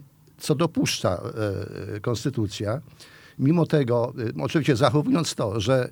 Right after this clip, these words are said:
piętnastu członków Rady musi być wybrany spośród sędziów, ale niekoniecznie musi to wybierać, e, Sejm w tym przypadku. Można równie dobrze było to rozłożyć w pewnym sensie, chociażby w jakiejś tam części na,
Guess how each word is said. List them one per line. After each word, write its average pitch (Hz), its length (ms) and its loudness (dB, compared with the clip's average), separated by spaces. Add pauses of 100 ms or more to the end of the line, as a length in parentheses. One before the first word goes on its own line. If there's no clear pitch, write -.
piętnastu 151 640 0 (600)
członków 135 360 2
Rady 131 260 4
musi 147 240 2
być 127 160 0
wybrany 123 420 2
spośród 131 360 -4
sędziów, 85 420 -2 (220)
ale 123 260 0 (340)
niekoniecznie 147 720 4
musi 139 260 0
to 127 120 0
wybierać, 147 560 2
e, 151 200 -6
Sejm 104 540 0 (280)
w - 100 -20
tym 127 160 2
przypadku. 110 480 -2
Można 156 260 2
równie 151 260 2
dobrze 127 340 0
było 156 220 0
to 135 140 0
rozłożyć 131 460 0
w - 20 -18
pewnym 120 300 0
sensie, 127 420 0 (340)
chociażby 127 580 0 (400)
w 120 40 0
jakiejś 127 300 -2
tam 117 220 -2
części 131 840 -2
na, 107 560 0